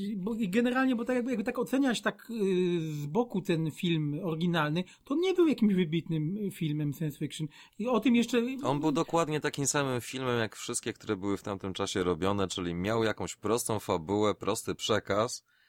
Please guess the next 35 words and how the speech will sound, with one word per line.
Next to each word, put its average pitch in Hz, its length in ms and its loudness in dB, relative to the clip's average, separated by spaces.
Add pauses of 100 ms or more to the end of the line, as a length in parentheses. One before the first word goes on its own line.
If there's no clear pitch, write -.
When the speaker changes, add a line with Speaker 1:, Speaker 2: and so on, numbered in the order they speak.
(140)
Speaker 2:
i - 80 -8
chodziło 104 420 2
o 110 40 2
to, 113 160 0
żeby 95 260 -2
zabawić 92 600 -2
widza, 85 360 -8
tak? 92 360 -6
Żeby 90 200 -6
on 92 100 -2
po - 120 -8
prostu 101 320 -8
wiedział, 92 400 0 (460)
że 95 120 -2
coś 113 200 0
się 110 160 0
będzie 95 320 0
dziać. 87 300 0
Paradoksalnie, 92 680 -2
tak 87 100 0
jak 85 80 -2
właśnie 90 280 -6
Zagą 90 320 -2
żeśmy 82 260 -6
oglądali, 85 520 -2
to 90 100 -12
tak 87 300 -8 (340)
oglądamy, 95 540 0
oglądamy, 92 600 0
tak - 160 -4
się 85 140 -6
wlecze, 85 340 0
ten 92 180 -4
serial 87 260 -4
wlecze 101 540 0